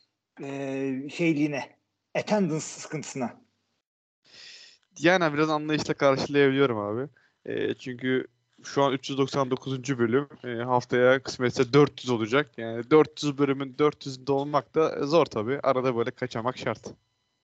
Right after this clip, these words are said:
Speaker 1: Aslında ben ondan daha çok kaçıyorum. Çünkü, e, haf-, yani
Speaker 2: <laughs>
Speaker 1: senede,
Speaker 2: Evet.
Speaker 1: e, üç kere <laughs> şeye gidiyorum. E, Türkiye'ye dönüyorum. O izinlerde yapmıyorum. E, sen bugün bir akademik bir olay geçti başından. Nedir onu bize bir söyle.
Speaker 2: Bugün akademik, evet, e,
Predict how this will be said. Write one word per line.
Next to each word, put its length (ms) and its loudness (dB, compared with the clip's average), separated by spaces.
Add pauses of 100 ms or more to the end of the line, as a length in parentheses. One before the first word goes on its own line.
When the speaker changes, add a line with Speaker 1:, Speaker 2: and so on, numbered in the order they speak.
(180)
Speaker 1:
Aslında 360 -2
ben 140 4
ondan 360 4
daha 120 6
çok 220 -6
kaçıyorum. 400 -12
Çünkü, 320 -6
e, 360 -2
haf-, 340 -6
yani 260 -4
Speaker 2:
<laughs> 0 -
Speaker 1:
senede, 380 0
Speaker 2:
Evet. 200 -2
Speaker 1:
e, 340 -2
üç 140 -4
kere 240 4
<laughs> 20 6
şeye 180 6
gidiyorum. 520 0 (360)
E, 100 -12
Türkiye'ye 400 -2
dönüyorum. 360 0
O 140 0
izinlerde 400 -4
yapmıyorum. 400 -4 (440)
E, 40 -2 (540)
sen 320 0
bugün 260 -6
bir 280 -8 (260)
akademik 440 4
bir 60 -4
olay 220 4
geçti 260 -6
başından. 400 -10
Nedir 180 -10
onu 200 -8
bize 180 -8
bir 80 -16
söyle. 300 -8 (1700)
Speaker 2:
Bugün 180 -10
akademik, 420 -4
evet, 360 2
e, 100 -2